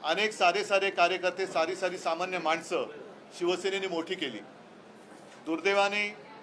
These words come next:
मोठी केलेली, मोठी झालेली माणसं ही गद्दार निघाली, काही, काही, सगळेजण नाही, आणि ते पलीकडे गेले.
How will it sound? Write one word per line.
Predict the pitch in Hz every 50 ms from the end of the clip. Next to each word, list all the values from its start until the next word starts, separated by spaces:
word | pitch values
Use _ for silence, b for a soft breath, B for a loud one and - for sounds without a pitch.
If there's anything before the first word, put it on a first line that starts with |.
| - - -
मोठी | - 160 170 165 202 220
केलेली, | 208 202 190 185 196 196 202
मोठी | 190 185 175 165 208 202
झालेली | - 151 151 160 180 196 208
माणसं | 196 196 180 180 175 - 190 170 151 151 156 - - - - - - - -
ही | 185
गद्दार | 208 - 180 170 175 185 208 208 208
निघाली, | 196 196 180 185 185 185
काही, | 202 208 202 - 180 170 196 214 196 170 - - -
काही, | 165 165 180 190 165 123 - - - - -
सगळेजण | 170 160 175 180 185 190 190 196
नाही, | 190 185 175 156 123 - - - - - - - - - - -
आणि | - 156 175 226
ते | 214
पलीकडे | 214 214 214 220 214 208 202 190 165
गेले. | 143 131 107